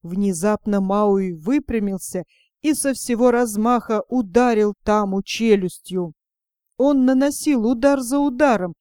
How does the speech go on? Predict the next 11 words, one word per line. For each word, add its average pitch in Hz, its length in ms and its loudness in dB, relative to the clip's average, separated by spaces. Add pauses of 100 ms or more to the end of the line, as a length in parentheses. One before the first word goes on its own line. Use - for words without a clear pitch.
(280)
и 226 120 0
воздух 226 560 0
содрогался 254 920 0
от 269 140 -4
воплей 240 500 0
Тамы. 190 440 -2 (460)
Тама 269 480 2
уронил 233 560 2
голову 185 500 2
на 175 160 -6
грудь, 285 420 2